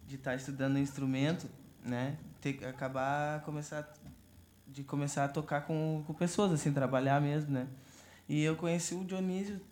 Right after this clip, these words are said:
bem nesse princípio, assim, quando eu tava estudando bateria e tinha o Gilberto Oliveira, que é um, um professor de música lá em Rio Grande, que ele chamou a gente pra tocar, assim, meio que foi a, a hora que a gente se juntou, né,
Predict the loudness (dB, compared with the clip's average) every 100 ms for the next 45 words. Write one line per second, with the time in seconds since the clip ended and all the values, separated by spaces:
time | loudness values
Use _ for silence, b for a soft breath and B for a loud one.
0 | -20 -12 -2 2 2 0 -4 -6 -6 -6
1 | -4 -4 -4 -6 -6 -6 -6 -4 -6 -6
2 | -2 0 2 -2 0 0 2 2 0 -2
3 | -4 -4 -2 -2 0 0 0 0 0 -2
4 | -4 B B B -20 -20 -18 -2 2 2
5 | 4 2 2 0 0 0 0 -2 -6 -8
6 | -6 -4 -4 -6 -8 -10 -12 -12 -12 -10
7 | -10 -8 -6 -2 -2 -2 -6 -2 -2 -2
8 | -6 -8 -10 -8 -4 -2 -4 -8 B B
9 | B B B B B B B -20 -8 0
10 | 2 0 -4 -14 -16 -16 -20 -20 -6 2
11 | 2 2 0 0 -2 -4 -6 -6 -6 0
12 | 2 2 0 -2 -2 -4 -6 -6 -4 0
13 | 2 0 0 0 0 -2 -6 -8 -10 -10
14 | -8 -8 -4 -2 0 0